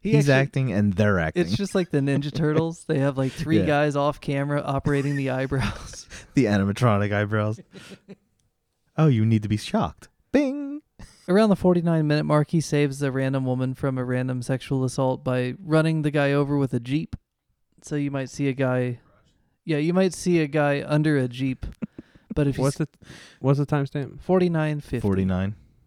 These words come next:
Speaker 3: Okay. Who's this blonde chick that looks like Pamela Voorhees?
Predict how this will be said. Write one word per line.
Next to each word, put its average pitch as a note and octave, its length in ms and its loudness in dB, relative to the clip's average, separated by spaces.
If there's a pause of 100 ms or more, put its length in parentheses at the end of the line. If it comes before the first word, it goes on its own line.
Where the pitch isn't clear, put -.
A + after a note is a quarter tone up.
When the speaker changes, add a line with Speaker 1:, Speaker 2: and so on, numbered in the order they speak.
(600)
Speaker 3:
Okay. - 220 -14 (520)
Who's D3 200 -4
this E3+ 180 -6
blonde C#3 320 -4
chick A#2 180 -6
that G2 120 -6
looks G#2+ 180 -8
like A2 160 -8
Pamela G#2+ 300 -6
Voorhees? G#2 440 -6